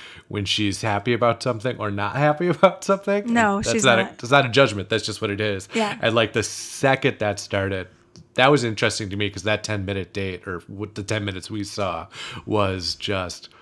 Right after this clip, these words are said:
Speaker 1: wow, watching this person have to try to navigate this when she was clearly not having a good time. And I did think Zach C came through there
Speaker 2: I do
Speaker 1: in
Speaker 2: think
Speaker 1: that
Speaker 2: so,
Speaker 1: moment.
Speaker 2: too.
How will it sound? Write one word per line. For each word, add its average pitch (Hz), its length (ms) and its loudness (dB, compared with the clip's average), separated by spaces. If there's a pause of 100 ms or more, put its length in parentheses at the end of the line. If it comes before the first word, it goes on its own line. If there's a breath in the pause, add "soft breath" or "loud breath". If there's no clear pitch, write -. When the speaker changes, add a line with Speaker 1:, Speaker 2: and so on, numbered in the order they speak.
(720 soft breath)
Speaker 1:
wow, 101 360 2
watching 110 360 4
this 104 120 -2
person 101 300 -2
have 98 140 -2
to 98 80 -6
try 104 180 0
to 92 80 -8
navigate 95 480 -2
this 110 180 -2
when 104 120 -4
she - 100 -4
was 98 160 -2
clearly 98 540 -2
not 92 440 -4
having 98 320 -2
a 95 60 -4
good 92 220 -4
time. 95 280 -2
And 139 120 4
I 151 80 8
did 180 200 4
think 151 140 2
Zach 120 240 4
C 113 240 2
came 104 240 -2
through 98 280 -6
there 85 240 -10 (100)
Speaker 2:
I 277 120 10
do 285 120 4
Speaker 1:
in 302 80 2
Speaker 2:
think 247 140 0
Speaker 1:
that 247 40 -4
Speaker 2:
so, - 80 0
Speaker 1:
moment. 214 120 -2
Speaker 2:
too. 202 140 -6